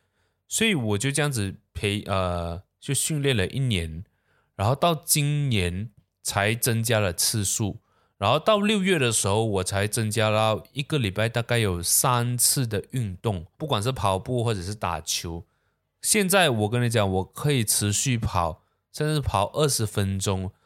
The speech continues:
都不会有心痛，就是心绞痛的那种感觉。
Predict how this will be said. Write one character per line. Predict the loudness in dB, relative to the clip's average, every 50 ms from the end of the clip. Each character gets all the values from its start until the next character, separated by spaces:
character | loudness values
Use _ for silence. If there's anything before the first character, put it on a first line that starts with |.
| _ _ _ _ _
都 | _ -6
不 | -4 -2 -2 -4 -2
会 | 0 0 0
有 | 2 2 2 2
心 | 2 2 2 2 2 0 -2 -2 -4 -6
痛， | -2 0 0 0 0 -4 -8 -12 -18 _ _ _
就 | -4 -2
是 | 0 2 2
心 | 4 2 2 2 0 -2 -2
绞 | 0 0 -2 -2 -4 -8 -8 -4
痛 | -2 -2 0 0
的 | 0 0
那 | 0
种 | 0 -2
感 | -4 -6 -6 -6 -8
觉。 | -8 -8 -8 -8 -10